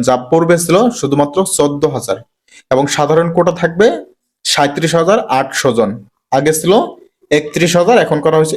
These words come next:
এখন করা হবে সাঁইত্রিশ হাজার। তারপর আরো আছে কি দেখো,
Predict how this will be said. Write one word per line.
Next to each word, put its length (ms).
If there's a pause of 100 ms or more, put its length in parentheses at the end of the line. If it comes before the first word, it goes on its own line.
এখন 280
করা 160
হবে 260
সাঁইত্রিশ 600
হাজার। 220 (1000)
তারপর 260
আরো 180
আছে 220
কি 80
দেখো, 180